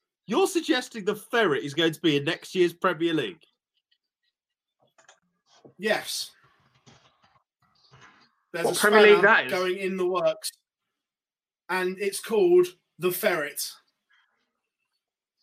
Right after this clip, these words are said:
Speaker 1: I mean, look, if you, if you, I'm not gonna lie to you.
Speaker 3: You
Speaker 1: If
Speaker 3: know how
Speaker 1: you
Speaker 3: well
Speaker 1: wanted
Speaker 3: we've
Speaker 1: a
Speaker 3: been doing the
Speaker 1: run
Speaker 3: last few weeks? We've just lost all credibility.
Speaker 1: Yeah, look, I, I'm not being funny.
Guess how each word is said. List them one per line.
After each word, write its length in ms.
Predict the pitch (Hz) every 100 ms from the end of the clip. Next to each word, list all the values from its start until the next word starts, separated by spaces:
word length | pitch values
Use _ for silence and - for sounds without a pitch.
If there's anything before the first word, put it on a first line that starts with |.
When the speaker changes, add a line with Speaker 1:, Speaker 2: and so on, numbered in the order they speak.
| _ _ _ _ _ _ _ _ _ _ _ _ _ _ _ - - - _ _ _ _ _ _ _ - - - _
Speaker 1:
I 60 | 208
mean, 140 | 254
look, 220 | 269 233 - 240 _ _ _
if 160 | - 233
you, 120 | 247 269
if 120 | 254
you, 140 | 277
I'm 120 | 254 262
not 120 | 302
gonna 140 | 247
lie 140 | 262 247
to 160 | -
you. 140 | 120 139 _
Speaker 3:
You 80 | -
Speaker 1:
If 20 |
Speaker 3:
know 60 | 180
how 60 | 233
Speaker 1:
you 40 | 220
Speaker 3:
well 180 | 233 170
Speaker 1:
wanted 160 | 165
Speaker 3:
we've 100 | 240
Speaker 1:
a 40 | 240
Speaker 3:
been 80 |
doing 120 | 202 165
the 80 |
Speaker 1:
run 40 | 165
Speaker 3:
last 200 | 165 160
few 140 | 170 165
weeks? 280 | 165 131 -
We've 100 | 160
just 160 | 170
lost 220 | 180 165 -
all 160 | 170 156 _ -
credibility. 640 | 143 143 135 123 113 101 - _ _ _ _ _ _ _ _ _ _ _ _ _ -
Speaker 1:
Yeah, 200 | 208 147 - _
look, 180 | 220 - -
I, 100 | 208 208
I'm 120 | 233
not 120 | 262
being 100 | 269
funny. 300 | 226 220 113